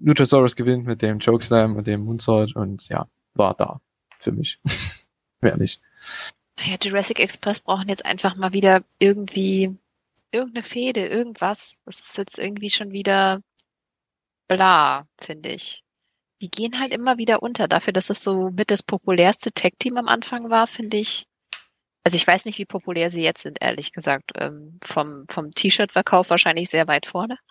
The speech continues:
Speaker 2: Aber beim Rest ist es schwierig. Auch Jungle Boy, ich finde, der entwickelt sich nicht weiter. Also er als Wrestler schon, klar. Aber sein Charakter, sein,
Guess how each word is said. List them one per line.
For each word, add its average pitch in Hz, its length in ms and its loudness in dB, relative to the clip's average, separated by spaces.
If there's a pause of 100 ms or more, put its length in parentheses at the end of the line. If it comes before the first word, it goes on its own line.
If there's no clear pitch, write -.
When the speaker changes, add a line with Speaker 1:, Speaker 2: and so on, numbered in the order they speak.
(680)
Speaker 2:
Aber 180 200 4
beim 175 220 2
Rest - 480 2
ist - 300 -4
es - 120 4
schwierig. 165 760 -4 (880)
Auch - 180 -6
Jungle 214 340 0
Boy, 160 240 0
ich - 120 -8
finde, 208 200 -4
der 190 340 4 (880)
entwickelt 208 520 -2
sich - 220 0
nicht 190 220 -6
weiter. 165 520 0 (240)
Also 160 240 0
er 165 260 4
als - 160 -14
Wrestler 180 360 -8
schon, 170 340 -16
klar. 175 300 -2 (720)
Aber 160 540 -2 (160)
sein 160 340 -2
Charakter, 170 680 -4
sein, 143 520 -4